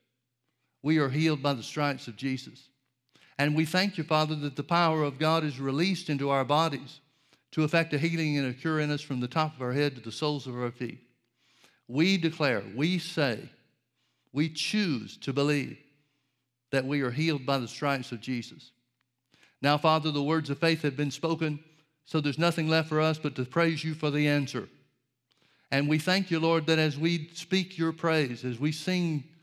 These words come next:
your praises unto you, as we enter into thanksgiving and a heart of gratitude for the things that the word has made available to us and promised to us and guaranteed to us, we thank you, Father, that you raise us up.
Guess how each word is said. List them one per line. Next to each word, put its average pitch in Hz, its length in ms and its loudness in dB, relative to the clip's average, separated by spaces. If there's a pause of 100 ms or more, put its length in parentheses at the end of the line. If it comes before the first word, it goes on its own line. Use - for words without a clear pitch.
(180)
your 160 200 2
praises 160 500 2
unto 151 260 0
you, 139 340 -4 (480)
as 147 180 4
we 165 260 4
enter 180 220 4
into 170 220 2
thanksgiving 160 800 0 (840)
and 143 100 2
a 139 40 0
heart 165 260 2
of 131 140 -4
gratitude 147 640 0
for 131 100 -4
the 139 220 -2
things 156 400 -4
that 147 140 -2
the 143 80 -4
word 147 280 -2
has 139 380 -2 (420)
made 160 280 4
available 143 580 2
to 143 220 0
us - 260 -10 (320)
and 131 160 -2
promised 165 580 0
to 120 160 -6
us - 180 -20 (220)
and 135 180 -2
guaranteed 165 640 2
to 143 200 -2
us, - 280 -12 (1200)
we 139 120 0
thank 151 260 0
you, 143 60 -2
Father, 143 320 0
that 117 200 -6
you 131 100 -4
raise 127 280 0
us 107 180 -10
up. 113 200 -10